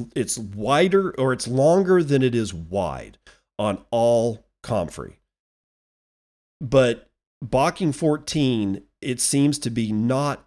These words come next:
as wide as it is long.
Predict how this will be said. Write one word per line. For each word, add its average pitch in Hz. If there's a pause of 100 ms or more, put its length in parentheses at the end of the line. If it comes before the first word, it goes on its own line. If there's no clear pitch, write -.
as 147
wide 87 (180)
as 113
it 107
is 104
long. 101